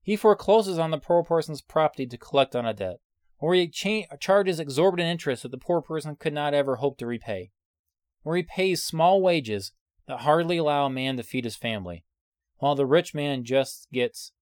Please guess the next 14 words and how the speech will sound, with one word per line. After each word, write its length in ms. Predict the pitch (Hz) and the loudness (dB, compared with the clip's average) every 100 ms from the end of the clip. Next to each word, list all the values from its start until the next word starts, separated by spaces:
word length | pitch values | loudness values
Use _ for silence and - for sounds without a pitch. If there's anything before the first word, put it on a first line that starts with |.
| - | -6
richer. 420 | 131 120 90 - _ _ _ _ _ _ _ | -4 -4 -10 -16 _ _ _ _ _ _ _
It 120 | - 175 | -2 0
is 100 | 156 | 2
not 260 | 185 143 | 0 2
wealth 440 | 135 147 226 190 - | 4 6 6 4 -2
that 160 | 123 | -6
James 260 | 117 123 113 | -4 -6 -6
is 100 | 107 | -10
condemning, 440 | - 107 98 113 | -8 -6 -6 -4
but 140 | 127 131 | -2 0
a 80 | |
lack 380 | 127 123 160 180 | 2 4 4 2
of 140 | 165 - | -4 -8
compassion, 680 | 156 - 180 165 - 104 | -14 -4 -2 -2 -6 -12